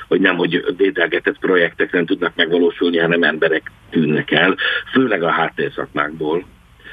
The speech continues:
Tehát még a színészek túlélése valahogy az is, ott is azért vérfürdő volt, de mégis ott látok, ö, egy picit nagyobb rugalmasságot, de egy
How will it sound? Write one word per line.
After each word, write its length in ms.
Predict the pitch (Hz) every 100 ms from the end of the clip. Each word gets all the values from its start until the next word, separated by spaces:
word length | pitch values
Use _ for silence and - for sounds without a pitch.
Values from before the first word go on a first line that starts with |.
| -
Tehát 200 | 82 90
még 120 | 85
a 40 | -
színészek 420 | 101 92 104 -
túlélése 800 | 101 87 82 82 82 - 87 82 -
valahogy 520 | 87 85 82 82 80 - - - _ -
az 200 | 92 87
is, 240 | 82 - - - - -
ott 200 | 87 -
is 120 | 80
azért 300 | 78 78 82
vérfürdő 520 | 82 82 - 85 87 82
volt, 300 | 85 92 -
de 100 | 90
mégis 400 | 90 90 85 82 -
ott 220 | 90 -
látok, 520 | - 85 - - - - - - - - -
ö, 160 | 82 80
egy 140 | - - -
picit 320 | 87 80 -
nagyobb 280 | 87 90 85
rugalmasságot, 800 | 90 92 92 90 - 87 87 87
de 200 | - -
egy 140 | -